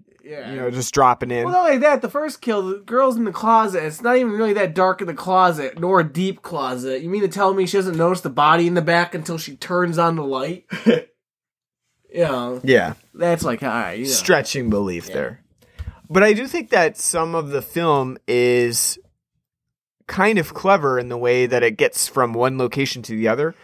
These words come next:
Speaker 2: So you have your costume changes with, uh, Kip Niven,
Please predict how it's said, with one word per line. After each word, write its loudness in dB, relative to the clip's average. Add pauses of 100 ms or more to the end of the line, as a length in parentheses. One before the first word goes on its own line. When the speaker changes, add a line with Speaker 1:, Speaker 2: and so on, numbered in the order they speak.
(160)
Speaker 2:
So -2
you 6
have 4
your 0
costume 0
changes -4 (220)
with, -4
uh, -2
Kip -6
Niven, 2